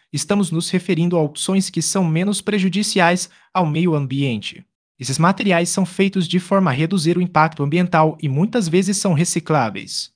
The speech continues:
Aqui estão alguns exemplos. Material, bambu, benefícios, rápido crescimento, renovável e forte. Material, madeira reflorestada, benefícios, menos desmatamento e carbono armazenado. Material, tijolos ecológicos, benefícios, feitos de resíduos,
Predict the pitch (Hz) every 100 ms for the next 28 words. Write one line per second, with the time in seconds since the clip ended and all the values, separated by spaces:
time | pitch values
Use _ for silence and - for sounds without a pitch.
0 | _ _ - 165 190 180 190 185 160 208
1 | 190 156 160 156 143 - - 147 165 160
2 | 127 117 - - 165 160 180 202 196 175
3 | 127 - - - - 160 156 160 180 180
4 | 208 165 117 113 147 - - 180 151 147
5 | 156 175 - 151 110 - - _ _ _
6 | 156 156 180 156 117 117 - 147 143 165
7 | 151 175 220 208 196 175 175 170 202 208
8 | 143 123 139 - _ 143 175 202 156 190
9 | 190 202 190 180 196 196 180 151 156 156
10 | 160 165 147 151 139 110 - - _ _
11 | _ 139 151 185 156 139 131 - 202 156
12 | 156 185 185 196 165 147 165 190 160 165
13 | 185 160 123 160 156 - _ 175 175 175
14 | 151 156 165 139 135 156 -